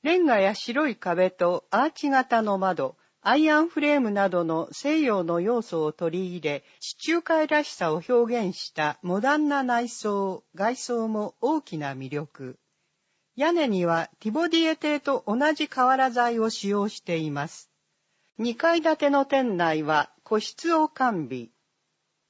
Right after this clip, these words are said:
パーティー利用もでき、記念日やウェディングなど特別な日にもご利用いただけます。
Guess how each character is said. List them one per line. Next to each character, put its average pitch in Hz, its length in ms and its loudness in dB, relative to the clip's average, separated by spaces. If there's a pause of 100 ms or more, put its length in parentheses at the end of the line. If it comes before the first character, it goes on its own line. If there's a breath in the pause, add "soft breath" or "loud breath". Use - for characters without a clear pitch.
(100)
パ 277 140 4
ー 294 80 2
テ 285 140 -6
ィ 269 140 -2
ー 254 40 -10
利 269 120 -4
用 220 240 2
も 151 200 -4
で 175 180 -2
き、 147 420 -14
記 240 160 -8
念 311 260 2
日 190 140 -4
や 170 280 2
ウ 185 40 -10
ェ 254 140 4
デ 247 100 0
ィ 202 80 0
ン 180 60 -4
グ 156 160 -4
な 160 200 -2
ど 143 340 -8
特 226 280 -4
別 320 240 -2
な 294 140 2
日 277 140 -2
に 190 120 -2
も 147 160 -2
ご 151 160 2
利 190 140 -2
用 220 240 4
い 196 80 -4
た 180 160 -4
だ 165 120 -2
け 156 160 -4
ま 139 180 -8
す。 - 200 -20